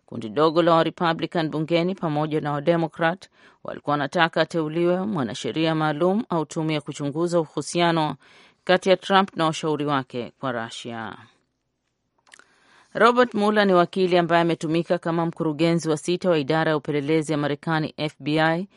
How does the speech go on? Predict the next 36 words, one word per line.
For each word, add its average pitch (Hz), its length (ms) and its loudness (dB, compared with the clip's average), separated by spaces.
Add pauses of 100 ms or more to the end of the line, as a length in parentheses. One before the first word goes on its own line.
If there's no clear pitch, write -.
(300)
kuanzia 113 420 -4
Septemba 160 600 -2
nne 180 420 0
mwaka 151 420 -4
elfu 151 280 -4
mbili 143 280 -4
na 139 140 -2
moja 160 480 0 (400)
mpaka 156 320 0
Septemba 156 600 -2
nne 175 380 0
mwaka 151 440 -2
elfu 143 320 -6
mbili 127 320 -4
kumi 135 260 -6
na 147 160 -2
tatu. 156 640 -4 (640)
Mueller 139 320 0
mwenye 156 240 0
umri 165 260 0
wa 147 60 4
miaka 156 320 -2
sabini 147 340 -4
na 143 100 0
mbili 165 320 0
alizaliwa 147 680 -2
New 143 180 -2
York 156 360 -2
mwaka 156 400 -4
elfu 143 260 -8
moja 139 260 -2
mia 131 160 -2
tisa - 460 -10
arobaini 127 380 -8
na 139 140 -2
nne. 156 420 -4